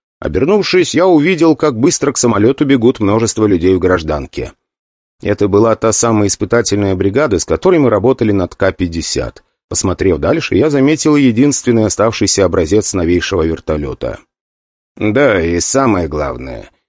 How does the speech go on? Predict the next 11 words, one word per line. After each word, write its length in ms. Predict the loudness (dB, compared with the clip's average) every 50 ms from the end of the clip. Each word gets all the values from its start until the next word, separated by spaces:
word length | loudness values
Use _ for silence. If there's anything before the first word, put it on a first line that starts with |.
| _ _ -4
придется 460 | -2 0 2 2 2 2 2 0 0
тебе 260 | 2 2 2 4 4
в 40 | 4
Москве 400 | 4 2 2 0 2 2 2 2
перед 240 | 2 2 0 0 2
госпитализацией 920 | 0 0 -2 -2 -2 0 2 2 4 4 4 2 2 0 0 0 0 0
кое-куда 520 | 2 2 2 2 2 2 2 2 2 2 2
заехать». 680 | 2 2 2 0 0 -2 -4 -8 -10 -10 -10 -14 _ _ _ _ _ _ _
«И 160 | 0 2 2 2
куда 420 | 2 2 2 2 4 4 4 2
же?» 240 | 0 -2 -6 -8